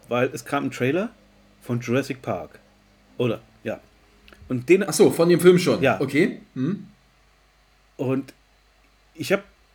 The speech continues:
Speaker 1: eigentlich den Film geguckt, aber am Ende vom Film nochmal, wie hieß der? Jurassic Park. Und dann nochmal geguckt und dann hab ich, äh, eine Woche später oder sowas, äh, haben sie, äh, äh, bei uns im, das hieß damals Prinz Medienhaus, so, da gab's alles, C Ds,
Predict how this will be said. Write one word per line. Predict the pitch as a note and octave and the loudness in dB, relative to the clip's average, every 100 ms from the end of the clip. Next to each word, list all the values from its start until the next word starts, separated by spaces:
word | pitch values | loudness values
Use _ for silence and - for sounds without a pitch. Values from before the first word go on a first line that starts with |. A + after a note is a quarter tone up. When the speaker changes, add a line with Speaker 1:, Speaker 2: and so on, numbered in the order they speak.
| - | -2
Speaker 1:
eigentlich | C3+ F#3 G#3 | 2 2 0
den | D3 | -4
Film | B2+ F3+ E3+ | 0 -2 -2
geguckt, | A#2+ - G#3+ | -8 -10 -8
aber | C3 | -6
am | B2+ | -4
Ende | F#3+ G#3+ | -4 -6
vom | G3 D3+ | -6 -6
Film | C#3 A#2+ A#2 | -4 -4 -6
nochmal, | G2+ - _ - | -14 -16 _ -20
wie | |
hieß | - - | -18 -16
der? | E3 - _ - | -18 -18 _ -20
Jurassic | - - B2 - | -20 -18 -20 -16
Park. | F#2+ E2+ | -14 -6
Und | A#2 | -4
dann | B2+ - D#3+ | -6 -8 -4
nochmal | C#3+ C3+ - - - | -4 -4 -10 -20 -12
geguckt | - A#3 - | -2 -2 0
und | D3 C3 D3+ | 0 2 4
dann | G#3 | 4
hab | G#3+ | 2
ich, | G3+ - - _ - _ - | -2 -10 -20 _ -20 _ -6
äh, | B2+ B2+ | -2 0
eine | B2+ | 0
Woche | C#3+ C3+ | -2 -4
später | - F3 G#3+ | -4 0 0
oder | F3+ E3+ | 0 -4
sowas, | F#3+ G3+ _ _ _ _ _ _ _ _ _ _ - A#2+ - | -6 -10 _ _ _ _ _ _ _ _ _ _ -20 -18 -6
äh, | A2+ A2+ | -4 -4
haben | A#2+ D#3 | -4 -2
sie, | C#3+ D3 C3 - - | 2 2 2 -2 -8
äh, | C3+ B2 A#2+ A#2+ B2+ | -2 0 0 -2 -2
äh, | A#2 | -2
bei | A2+ | -2
uns | C3 E3+ - | -4 -6 -6
im, | A2+ G#2+ G2+ G2 | -6 -6 -8 -12
das | G#2+ | -14
hieß | A2 | -10
damals | A2+ G#2+ - | -10 -10 -10
Prinz | - A#2+ - | -8 -8 -6
Medienhaus, | B2+ C#3+ D3+ E3 F3+ | -6 -4 -4 -4 -4
so, | A2+ G#2+ G2+ - - - | -4 -4 -4 -10 -20 -14
da | A2 | -10
gab's | B2 | -8
alles, | - A2 - | -8 -10 -10
C | A2+ | -8
Ds, | A2+ A#2+ A#2 | -2 -2 -2